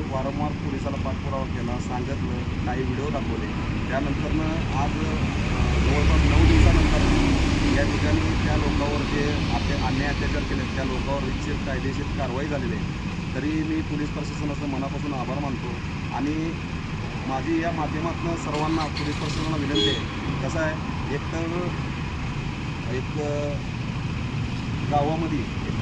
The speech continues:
कमी संख्येचे आपले लोक असतात आणि त्या ठिकाणी त्यांच्यावर अन्याय अत्याचार झाला तर पोलिसांनी तात्काळ दखल घ्यावी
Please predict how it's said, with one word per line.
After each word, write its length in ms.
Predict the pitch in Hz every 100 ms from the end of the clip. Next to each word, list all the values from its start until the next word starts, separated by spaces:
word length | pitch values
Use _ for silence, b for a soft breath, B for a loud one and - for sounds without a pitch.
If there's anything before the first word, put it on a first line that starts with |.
| - - - - - -
कमी 180 | 147 185
संख्येचे 480 | 190 185 180 180 180
आपले 400 | 165 - 170 165
लोक 100 | 151
असतात 720 | - - - - - - -
आणि 80 | 151
त्या 180 | -
ठिकाणी 380 | - - 165 170
त्यांच्यावर 360 | 170 160 - -
अन्याय 280 | - - -
अत्याचार 320 | - - -
झाला 240 | - -
तर 280 | - - -
पोलिसांनी 600 | - - - - - 175
तात्काळ 460 | - - - - 185
दखल 260 | 180 160
घ्यावी 260 | 147 143